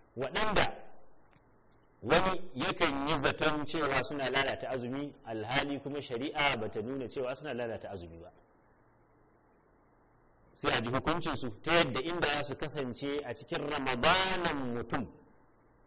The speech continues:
ba zai sa ya yi zaton cewa azuminsa ya lalace ba, saboda shari'a ba ta mayar da wannan abin ɗaya daga cikin abubuwan da suke karya wa mutum azuminsa ba.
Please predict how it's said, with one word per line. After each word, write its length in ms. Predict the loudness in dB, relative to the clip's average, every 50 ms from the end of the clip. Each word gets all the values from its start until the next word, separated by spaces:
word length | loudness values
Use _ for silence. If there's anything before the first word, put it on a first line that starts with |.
| _ _ _ _ _ _ _ _ -12
ba 200 | -8 -4 -4 -2
zai 240 | 0 0 0 0 0
sa 160 | 0 0 4
ya 300 | 4 6 6 6 4 2
yi 80 | 0 0
zaton 320 | -2 -2 -4 -4 -4 -4
cewa 240 | -4 -2 -2 0 0 0
azuminsa 640 | 0 -2 -2 -2 -2 -4 0 0 0 0 -2 -4 -12 -18 -14 -6
ya 160 | 2 2 4 4
lalace 400 | 4 2 2 0 -4 -6 -8 -10
ba, 80 | -8
saboda 260 | -6 -6 -4 -4 -6
shari'a 320 | -4 -2 -2 0 0 0 0
ba 120 | 0 -2 -2
ta 140 | -2 -4 -2
mayar 340 | 0 0 2 2 2 4 4
da 80 | 4 4 4
wannan 280 | 4 2 0 -2 -4 -4
abin 320 | -2 -2 0 0 -2 -2 -4 -10 -14 -20 -20 -8 4
ɗaya 220 | 6 8 10 10
daga 220 | 10 8 8 6 2 0
cikin 240 | -2 -4 -4 -4 -2
abubuwan 440 | -2 -2 -2 -2 2 2 2 2 2
da 60 | 0 -4
suke 320 | -4 -6 -6 -8 -8 -2
karya 460 | 0 2 4 4 6 6 4 4 4 2
wa 20 |
mutum 260 | 0 -2 -4 -4 -4 -4
azuminsa 420 | -4 -4 -4 -6 -8 -10 -12 -16
ba. 100 | -18